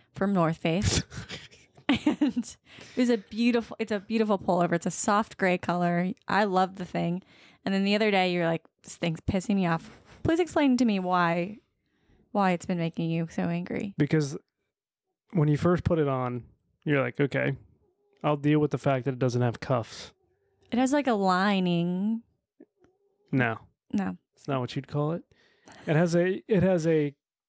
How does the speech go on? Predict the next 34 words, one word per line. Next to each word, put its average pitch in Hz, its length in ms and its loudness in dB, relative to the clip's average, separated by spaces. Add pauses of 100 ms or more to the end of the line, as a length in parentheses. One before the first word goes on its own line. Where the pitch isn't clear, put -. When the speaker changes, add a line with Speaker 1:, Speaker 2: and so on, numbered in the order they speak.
(420)
Speaker 2:
unstructured 165 840 0
cuff - 500 -2 (240)
that 143 220 2
is 135 180 2 (240)
probably 143 400 2
about 131 160 2
a 117 60 2
half 127 260 2
an 135 80 0
inch 120 240 0
around. 113 400 -4 (280)
Speaker 1:
Okay. 190 280 -6 (320)
Speaker 2:
And 139 480 2 (1160)
within 156 320 0
five 151 320 0
minutes, 143 440 0
that 135 180 0
thing 147 200 2
was 135 120 0
stretched 139 480 -2
out. 139 340 0
It 180 80 -2
looked 156 200 2
like 151 160 2
I 143 100 2
had 139 140 4
a 131 40 0
pair 139 240 0
of 120 120 0
bell-bottom 127 480 0
jeans 117 340 2
on 117 80 2
my 117 140 2
arms. 113 440 -4